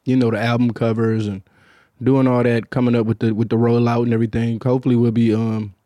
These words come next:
you know, shooting a video for the single. Hopefully we'll be doing all that while I'm on tour, you know. So right after I'm done with that, we'll be, you know,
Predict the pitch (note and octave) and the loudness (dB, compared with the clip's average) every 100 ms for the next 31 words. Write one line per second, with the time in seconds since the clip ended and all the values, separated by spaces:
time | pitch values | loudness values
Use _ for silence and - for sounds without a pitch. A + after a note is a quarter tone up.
0 | _ - B2 B2 A2 B2+ B2 A2+ B2+ A#2+ | _ -6 -2 0 0 0 0 0 0 2
1 | A#2 - A2+ - A#2 A2+ A2 G#2+ _ _ | 0 -2 -6 -4 -4 -4 -6 -8 _ _
2 | _ _ _ _ - D#3+ F#3 G3 F3+ F3 | _ _ _ _ -4 0 2 2 2 2
3 | D#3+ D#3 C#3+ C#3 C3 A2+ A2+ A#2+ B2 B2 | 2 2 2 2 2 0 -6 -6 -4 -2
4 | B2 A#2 G#2 C3+ A#2+ A2+ - G2+ A2+ B2 | -2 -2 -2 0 0 -4 -14 -10 -4 -2
5 | A#2 A2+ G#2+ A2 A2 G#2+ _ _ - A#2+ | -2 -6 -6 -6 -6 -10 _ _ -10 -4
6 | B2 B2 B2 - A#2+ A#2 C3 _ G2+ A#2 | -2 0 -2 -4 -4 -6 -10 _ -6 -2
7 | A2+ A#2+ A2+ A2 B2 A#2 A2 A2+ A2 A2 | 0 0 0 -2 -2 -2 0 -2 -2 -2
8 | C#3 D3+ C3 | 0 0 -2